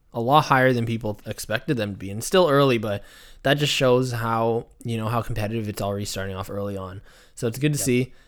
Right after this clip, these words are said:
Speaker 1: And you're completely, you're completely right about, um, the effects on the Raptors. And I think we'll use that to, <laughs> um, transition into our Raptors talk. Uh, I mean,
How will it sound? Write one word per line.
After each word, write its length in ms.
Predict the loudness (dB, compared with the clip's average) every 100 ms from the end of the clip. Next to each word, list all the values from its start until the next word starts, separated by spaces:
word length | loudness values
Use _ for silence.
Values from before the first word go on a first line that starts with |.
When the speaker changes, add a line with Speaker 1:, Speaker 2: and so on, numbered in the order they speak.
| _
Speaker 1:
And 240 | -4 -2 -2
you're 300 | -2 -2 -4
completely, 640 | -2 2 4 4 2 -2
you're 120 | -6
completely 380 | -4 0 2 2
right 220 | 0 -2
about, 320 | -2 -2 -4 -6
um, 380 | -10 -12 -14 -16 _ _ _ _ _ _ _ _ -8
the 140 | -6
effects 360 | -4 -6 -4 -4
on 160 | -2
the 60 | -4
Raptors. 540 | -4 -6 -6 -6 -6
And 240 | -8 -10 -12 -18 -20 -20 -8
I 100 | -2
think 160 | 0 2
we'll 120 | 4
use 240 | 4 2
that 220 | 2 0
to, 640 | 0 0 0 0 2 2 2 -6 -20
<laughs> 220 | -20 -8
um, 460 | -2 0 0 -4 -10 -14 -20 _ _
transition 500 | 2 4 6 4 4
into 160 | 2 2
our 120 | 2
Raptors 460 | 2 0 0 -4 -2
talk. 340 | -2 -2 -4
Uh, 260 | -8 -8 -10 -14 -20 _ _ -10
I 100 | -4
mean, 340 | -2 -2 -2